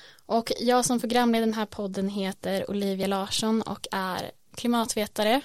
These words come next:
och jobbar som kommunikatör här på S M H I.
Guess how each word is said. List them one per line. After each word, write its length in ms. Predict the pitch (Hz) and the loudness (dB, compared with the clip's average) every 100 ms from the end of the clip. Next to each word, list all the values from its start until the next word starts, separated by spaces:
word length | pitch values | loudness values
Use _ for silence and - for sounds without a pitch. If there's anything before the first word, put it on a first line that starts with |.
| - | 0
och 60 | |
jobbar 260 | 233 214 214 | 0 2 2
som 280 | - 208 202 | 4 2 2
kommunikatör 760 | 214 196 196 202 - 214 233 | 0 0 0 -4 -2 0 2
här 180 | 247 240 | 2 0
på 120 | 247 | 0
S 140 | 233 | 2
M 60 | 240 | 4
H 180 | 247 247 | 4 4
I. 140 | 277 | 4